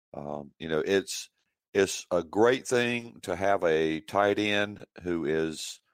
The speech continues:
available and as a check down target, somebody that the quarterback can rely on, uh, a big target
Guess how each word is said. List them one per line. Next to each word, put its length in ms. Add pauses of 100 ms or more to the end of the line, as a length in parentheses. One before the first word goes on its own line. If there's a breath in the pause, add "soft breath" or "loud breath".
(600)
available 1000
and 540 (220)
as 200
a 160
check 360
down 440
target, 520
somebody 500
that 220
the 220
quarterback 560
can 120
rely 520
on, 480 (580)
uh, 420 (240)
a 80
big 340
target 580